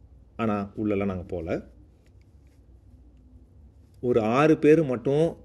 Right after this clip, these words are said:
ஐஃபில் டவர் நைட்ல பார்க்கலான்னு ஆரம்பிச்சது. ஒரு பத்து பேர் எங்களை ஜாயின் பண்ணி, ஃபோன் பேட்டரி இல்லாம,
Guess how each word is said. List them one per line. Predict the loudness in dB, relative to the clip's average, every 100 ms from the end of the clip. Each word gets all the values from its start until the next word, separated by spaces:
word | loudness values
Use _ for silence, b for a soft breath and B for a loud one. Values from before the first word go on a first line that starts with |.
| -14 -4
ஐஃபில் | -2 0 0
டவர் | 0 0
நைட்ல | 0 0 -2
பார்க்கலான்னு | -2 -2 -2 -2
ஆரம்பிச்சது. | -2 -4 -2 0 2
ஒரு | 0 -2
பத்து | -6 -6 0
பேர் | 0
எங்களை | 0 -4
ஜாயின் | -4 -2 -2 -2
பண்ணி, | -4 -2 -2 -4 -12 -20 -12 -4
ஃபோன் | -4 0
பேட்டரி | -2 -2 -2 -2
இல்லாம, | -4 -6 -8 -8 -8